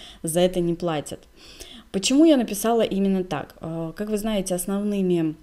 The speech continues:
клиентами моего агентства за последние три года являются именно онлайн-школы, и очень часто онлайн-школы основаны на каком-то, э, навыке, на каком-то любимом деле владельца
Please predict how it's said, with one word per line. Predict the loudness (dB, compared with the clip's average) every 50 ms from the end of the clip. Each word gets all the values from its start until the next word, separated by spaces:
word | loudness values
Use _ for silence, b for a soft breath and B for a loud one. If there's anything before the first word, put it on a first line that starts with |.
| -10 -8
клиентами | -8 -6 -4 -4 -2 0 0 0 0 -2 -4 -4 -4 -2 -2
моего | -2 -2 -4 -4 -4
агентства | -4 -4 -2 -2 -2 -2 -4 -6 -10 -8
за | -8 -6
последние | -6 -8 -8 -4 -4 -2 -2 -2 -2 -2 -2 -2 -4
три | -6 -6 -6 -4
года | -2 -2 -4 -4 -4 -6
являются | -6 -4 -4 -4 -4 -4 -6 -6 -4
именно | -2 -2 0 0 0 0
онлайн-школы, | -2 -2 -6 -6 -4 -6 -6 -4 -2 0 0 2 4 2 2 0 0 B B B B B B B
и | -6 -2 2
очень | 2 2 2 2 0 0
часто | -2 -2 -2 -2 -2 -2 -2 -4 -4 -2 -2
онлайн-школы | -2 -2 -4 -4 -4 -6 -6 -8 -4 0 0 2 4 4 2 2
основаны | 0 -2 -4 -8 -8 -6 -4 -4 -2 0 0 0 0 0 0 0 0
на | -2 -2 -2 -2 -4 -4 -4
каком-то, | -4 -6 -6 -4 -2 -2 0 0 0 -2 -2 -2 -2 -4 B B B B B B B B -12 -8
э, | -6 -4 -2 -2 -2 -2 -2 -2 0 0
навыке, | 2 2 2 2 2 4 4 2 2 2 -2 -2 -2
на | -2 -2
каком-то | -4 -4 -4 -4 -4 -4 -4
любимом | -6 -4 -4 -2 0 0 0 0 0
деле | -2 0 4 4 4 4 4 2 0 0 0 -2
владельца | 0 0 2 6 6 6 6 4 -2 -6 -8 -8